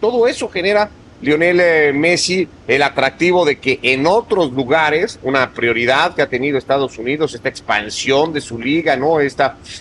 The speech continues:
que, que la liga se empiece a ver y a consumir y a seguir en, en, en algunos países, va de la mano de, de Lionel Messi. Si Lionel Messi no está para eso,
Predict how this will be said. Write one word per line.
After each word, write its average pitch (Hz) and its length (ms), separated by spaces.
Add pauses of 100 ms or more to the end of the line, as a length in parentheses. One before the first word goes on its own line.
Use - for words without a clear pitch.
(140)
que, 113 140
que 127 120
la 117 100
liga 143 240
se - 80
empiece 127 400
a 120 60
ver 139 260
y 131 80
a 110 80
consumir 123 600
y 135 100
a 107 60
seguir 165 640
en, 131 320
en, 113 160
en 113 280
algunos 147 720
países, 160 560 (440)
va 127 220
de 190 100
la 117 120
mano 123 380
de, 113 180
de 101 160
Lionel 101 320
Messi. 160 260
Si 95 160
Lionel 104 320
Messi 127 300
no 123 220
está 143 540
para 120 280
eso, 156 300